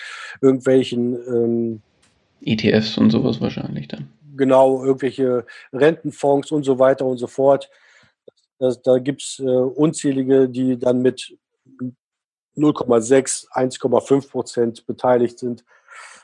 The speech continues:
Speaker 1: Ähm, wenn man
Speaker 2: Aber
Speaker 1: jetzt
Speaker 2: sechsundneunzig Prozent ist aber eine Hausnummer bei einem, bei einer A G, oder? Also
Speaker 1: Ja.
Speaker 2: normal hält ja das Unternehmen selbst doch auch eine, eine ordentliche Handvoll, würde ich mal sagen, aber sechsundneunzig Prozent?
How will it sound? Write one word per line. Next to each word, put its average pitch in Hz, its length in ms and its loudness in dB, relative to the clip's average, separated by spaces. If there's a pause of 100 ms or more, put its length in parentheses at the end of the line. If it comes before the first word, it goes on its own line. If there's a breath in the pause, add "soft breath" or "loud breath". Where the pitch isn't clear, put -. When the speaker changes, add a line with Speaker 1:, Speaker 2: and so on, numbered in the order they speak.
(140 loud breath)
Speaker 1:
Ähm, 117 400 -4 (800)
wenn 131 140 2
man 151 120 2
Speaker 2:
Aber 156 60 4
Speaker 1:
jetzt 165 160 4
Speaker 2:
sechsundneunzig 120 480 2
Prozent 110 520 -2
ist - 120 -4
aber 107 120 -2
eine 107 200 0
Hausnummer 110 440 0
bei 110 100 0
einem, 107 380 2
bei - 80 -4
einer - 180 -6
A 104 80 -6
G, 92 260 -4
oder? 127 280 -2
Also 131 240 -2
Speaker 1:
Ja. 110 180 -2 (340 loud breath)
Speaker 2:
normal 110 280 -2
hält 135 200 2
ja 123 100 2
das 113 220 -2
Unternehmen 110 520 2
selbst 110 320 0
doch 127 100 0
auch - 200 -4
eine, 113 280 0 (240 loud breath)
eine - 100 -6
ordentliche 127 540 0
Handvoll, 175 420 -2
würde 185 140 -2
ich 175 80 -2
mal 175 140 -2
sagen, 180 260 -4
aber - 160 -4
sechsundneunzig 127 720 -4
Prozent? - 580 -4